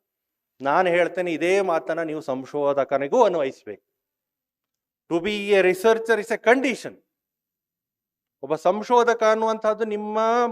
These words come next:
ಆತ್ಮಗತವಾಗ್ಬಿಡ್ಬೇಕು, ಅದು ವೃತ್ತಿ ಅಲ್ಲ. ಇವತ್ತು ವಿಶ್ವವಿದ್ಯಾಲಯಗಳಲ್ಲಿ ಯಾಕೆ ಸಂಶೋಧನೆಗಳಾಗ್ತಾ ಇಲ್ಲ ಅಥವಾ ಸಂಶೋಧನೆಗಳಲ್ಲಿ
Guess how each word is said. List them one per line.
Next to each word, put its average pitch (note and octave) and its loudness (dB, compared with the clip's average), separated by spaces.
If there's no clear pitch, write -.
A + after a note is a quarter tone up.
ಆತ್ಮಗತವಾಗ್ಬಿಡ್ಬೇಕು, A3 2
ಅದು C#3+ -4
ವೃತ್ತಿ G3+ -2
ಅಲ್ಲ. D#3+ 2
ಇವತ್ತು F#3+ -4
ವಿಶ್ವವಿದ್ಯಾಲಯಗಳಲ್ಲಿ F#3 0
ಯಾಕೆ F3 2
ಸಂಶೋಧನೆಗಳಾಗ್ತಾ E3+ -4
ಇಲ್ಲ D3+ 4
ಅಥವಾ D3+ -2
ಸಂಶೋಧನೆಗಳಲ್ಲಿ D#3+ -4